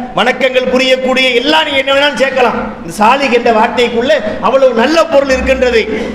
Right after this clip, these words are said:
அந்த வார்த்தையை சொல்லி, "இத்தகைய ஒரு குழந்தையை எனக்கு கொடு" என்று இப்ராஹிம் நபி அவர்கள் அல்லாஹ்விடத்திலே பிரார்த்தனை புரிகின்றார்கள். இது எப்படிப்பட்ட அக்கறைன்னு பாருங்க. அதாவது தனக்கு குழந்தை பிறப்பதற்கு முன்பாகவே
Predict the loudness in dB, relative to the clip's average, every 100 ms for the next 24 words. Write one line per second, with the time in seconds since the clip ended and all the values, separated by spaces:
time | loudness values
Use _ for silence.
0 | -10 -6 -4 -2 0 0 0 0 0 0
1 | 2 2 2 0 -6 -6 -6 -2 0 2
2 | 4 2 2 2 2 2 0 0 0 0
3 | 2 2 2 0 0 0 0 -2 -6 -8
4 | -8 -2 2 2 2 0 2 2 2 2
5 | 0 -2 -2 2 2 2 -2 2 2 0
6 | 0 0 0 0 2 2 2 0 0 -2
7 | -4 -2 0 0 0 0 0 -2 -2 0
8 | 0 0 -2 -10 -14 -16 -18 -20 -20 -20
9 | -20 -20 -8 0 0 4 2 2 0 0
10 | 0 0 2 0 2 -2 0 -2 -2 0
11 | 0 2 0 0 0 2 0 2 0 2
12 | 2 2